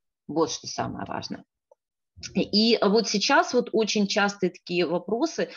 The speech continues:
а, о поведении ребенка. Вот это вот просто, да, потому что, к большому сожалению, наш, ну, люди не подготовлены, э, к этим ситуациям и, э, воспринимают, м, детей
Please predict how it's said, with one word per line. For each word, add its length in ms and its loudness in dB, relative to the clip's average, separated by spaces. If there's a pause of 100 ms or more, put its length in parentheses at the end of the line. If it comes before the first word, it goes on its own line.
(420)
а, 260 2
о 200 0
поведении 560 -6
ребенка. 440 -16 (440)
Вот 260 0
это 160 2
вот 220 0
просто, 640 0
да, 120 0
потому 260 -4
что, 280 -2
к 240 -8
большому 400 0
сожалению, 760 -6
наш, 680 -6
ну, 580 -4 (120)
люди 580 -4 (260)
не 120 0
подготовлены, 920 -2 (680)
э, 180 0
к 80 0
этим 220 0
ситуациям 680 2
и, 320 0
э, 460 -4 (400)
воспринимают, 1000 -2 (160)
м, 300 -6 (1000)
детей 840 -4